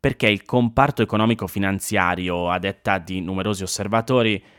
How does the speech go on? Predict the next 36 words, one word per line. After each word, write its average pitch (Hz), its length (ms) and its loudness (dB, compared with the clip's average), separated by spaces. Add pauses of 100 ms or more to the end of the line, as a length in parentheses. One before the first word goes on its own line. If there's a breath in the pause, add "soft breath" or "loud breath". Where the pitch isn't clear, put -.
(220 soft breath)
è - 140 -8
quello 120 240 4
da 117 160 0
cui 120 260 0
dipenderà 120 580 0
la 104 120 2
riuscita 113 640 0
o 117 80 4
meno 127 320 2
delle 101 180 0
politiche 101 400 -4
sul 92 240 -6
clima. 87 420 -4 (640)
La 113 100 -4
conferenza 104 720 2
era 107 160 2
iniziata 110 560 0
con 98 160 -2
una 101 240 0
nota 113 400 2
positiva 104 640 -2
per 98 180 -2
l'approvazione 107 680 -2
di 101 100 -2
un 95 120 0
fondo 117 480 0
per 101 120 -2
le 98 120 -4
perdite 98 500 -2
e 92 80 0
i 92 80 -2
danni 104 480 2
per 98 220 -2 (160)
i 92 100 -4
disastri 92 540 -6
climatici, 92 760 -2